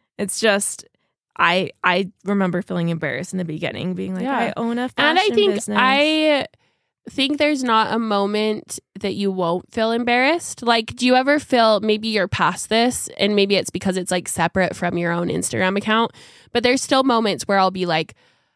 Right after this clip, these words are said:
Speaker 2: "Oh, am I being annoying right now?" Like, I feel like it still comes up. Like, it,
Speaker 1: Totally.
Speaker 2: it still comes up that you have to push through, like, whatever resistance it is that's coming up. But I think it's just a question of, like, priorities, I think.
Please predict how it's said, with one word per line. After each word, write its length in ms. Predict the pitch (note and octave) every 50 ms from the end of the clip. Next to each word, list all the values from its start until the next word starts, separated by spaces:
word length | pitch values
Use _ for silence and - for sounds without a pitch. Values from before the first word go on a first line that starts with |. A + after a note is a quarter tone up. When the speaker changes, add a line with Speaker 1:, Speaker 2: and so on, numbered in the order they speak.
| _ _
Speaker 2:
"Oh, 380 | - A#3 B3+ C4+ C4+ C#4 C4 C4
am 100 | B3+ B3
I 120 | A#3+ A#3+
being 280 | B3+ C4 B3+ B3+ B3+ B3+
annoying 380 | B3+ A#3+ A3+ A3+ A3+ A3+ A#3 A#3
right 200 | A#3 A3+ A3 G3+
now?" 380 | A3 A3 A3 A3 A3 A3 A3
Like, 220 | G#3 G#3 G#3 G#3 G#3+
I 80 | G#3+
feel 140 | A3 B3+ B3
like 180 | B3 C4 C4 C#4
it 100 | - -
still 300 | - - A#3+ B3 D#4 -
comes 280 | - G4 F4 D4 A#3+
up. 320 | A#3+ A3 C4+ - - - -
Like, 200 | A3 A3 - -
it, 40 |
Speaker 1:
Totally. 140 | A#3+ A#3 -
Speaker 2:
it 200 | - A#3+ A3+ G3+ -
still 320 | - - - B3 B3+ C4+
comes 260 | - D4 C#4+ D4 B3+
up 220 | B3 A3+ A3+ - -
that 80 | G#3
you 140 | F#3 G3+ G#3+
have 200 | G#3+ G#3 F#3+ -
to 100 | - G3
push 340 | - - - G3 G#3 - -
through, 340 | - - G3 F#3+ F#3+ F#3+ F#3+
like, 260 | F3+ E3 E3+ F3+ -
whatever 460 | F#3+ F#3 F3+ F3+ F3 F3 F3 F3+ F3
resistance 640 | F3 F3 F3+ F#3 E3+ F#3 - - F3+ F3 E3+ - -
it 80 | F3
is 160 | E3+ E3+ F3 F#3
that's 240 | E3 - - -
coming 340 | - - F3 E3+ F3+ G3+ F3+
up. 180 | E3 D#3+ - - _ _
But 260 | - D#3+ - - - _ _ _ _ _ _ _ _ _ _ _ _ _ _ _ _ -
I 180 | - G3+ G#3+
think 180 | A3+ B3+ B3+ C4
it's 160 | B3 A3+ -
just 220 | - G3 G3 - G#3
a 60 | G3
question 520 | - - G3+ F#3 F#3+ - - - G3 F#3
of, 120 | F3+ F3+ F3+
like, 380 | F3+ E3+ E3+ E3+ E3 - - - _ _
priorities, 840 | - - - A3+ G3+ G3 F#3 F3+ F3 F3+ F#3+ G#3 A#3 C4 C#4+ D4 C#4 D4
I 100 | C#4 D4
think. 500 | - D#4 D#4 E4 F4 E4 - - -